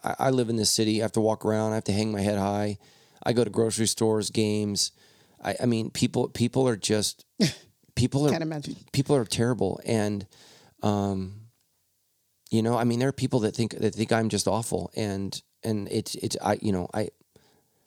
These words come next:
Speaker 1: I'm not perfect, but I've tried. I've tried hard to be a good leader. Um, I've tried hard to lovingly lead, and, <clears throat> you know, and, um,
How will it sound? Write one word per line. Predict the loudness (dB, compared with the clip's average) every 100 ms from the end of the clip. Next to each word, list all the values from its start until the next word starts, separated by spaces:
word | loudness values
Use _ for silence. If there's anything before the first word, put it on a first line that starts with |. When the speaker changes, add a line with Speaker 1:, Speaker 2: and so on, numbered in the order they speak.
| -4
Speaker 1:
I'm | 0
not | 0
perfect, | 0 0 2 0
but | 0
I've | -2 -2
tried. | -2 -2 -2 -6
I've | -8
tried | 0 0
hard | 2 0 2
to |
be | -2
a |
good | 0 0
leader. | 0 2 0 0 -6 -16 -20 -20 _ _
Um, | -4 0 0 -2 -4 -6
I've | -6
tried | 0 0
hard | 2 0 0 -2
to | 0
lovingly | 0 0 -2 0
lead, | 0 0 0
and, | -2 -4 -12 -20 -18 -4 0 2 2 2 -2
<clears throat> | _
you | 2 2
know, | 2
and, | 0 -2 -4 _ _ _
um, | 0 0 0 -4 -6